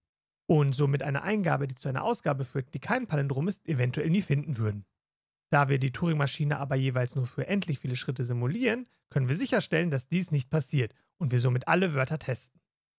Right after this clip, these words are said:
Da wir somit alle Eingaben testen können und unser Algorithmus genau dann akzeptiert, wenn wir eine Eingabe gefunden haben, die zu einer Ausgabe führt, die kein Palindrom ist, haben wir einen korrekten Semi-Entscheidungsalgorithmus für das Komplementproblem von T im Palindrom gefunden.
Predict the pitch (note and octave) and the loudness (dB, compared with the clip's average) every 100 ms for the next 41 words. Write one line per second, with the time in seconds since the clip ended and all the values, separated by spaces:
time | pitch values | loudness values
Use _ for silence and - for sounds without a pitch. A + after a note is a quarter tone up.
0 | _ _ _ _ - A#2 A#2+ B2 A#2+ A#2+ | _ _ _ _ 2 2 4 2 2 2
1 | - C#3 - D#3+ C#3+ A#2+ B2+ B3+ B3+ - | 2 2 2 0 2 0 -2 -4 -4 -6
2 | C3+ C3+ D3+ - D3+ C3+ C#3 C#3 C#3+ D#3+ | -4 -4 -4 -4 -2 -2 -2 -2 -4 -4
3 | B2+ A#2 A#2+ E3 A#3 E3+ - - D3 C#3+ | -2 0 2 2 0 -4 -8 -4 -2 0
4 | B2+ C3 C3 C3 F3 G3+ F3+ B2+ B2+ C3 | 2 0 0 -2 0 2 2 2 0 -4
5 | - C3+ - D#3 C3+ E3 E3 C#3 B2 B2+ | -2 -4 -2 -4 -2 0 -2 -2 -2 0
6 | A#3 C4 - C3 C3 B2+ E3+ F3+ C3+ - | 0 -2 0 0 0 -2 -2 -2 -4 -4
7 | B2+ E3 A#3+ F3 C3+ C#3+ A3+ - C3 B2+ | -4 -2 0 0 0 -2 -4 -4 -4 -2
8 | B2 C3 F#3+ - B3+ D#3+ D3+ D#3+ E3+ C3 | -4 -2 -2 -4 -4 0 0 0 -2 0
9 | B2 C#3 - C#3+ C3+ - F#3 - C#3+ C3+ | 0 -2 -4 -2 -2 -2 -6 -4 -4 -4
10 | - - B2 B2 E3 - F3+ C3+ C3+ B2+ | -6 -4 0 2 2 0 0 0 0 -4
11 | - C3+ C#3 A#2+ A2+ A2 A#2 C3+ - B2 | -2 -2 0 -2 -4 -2 0 0 0 0
12 | B2 | -2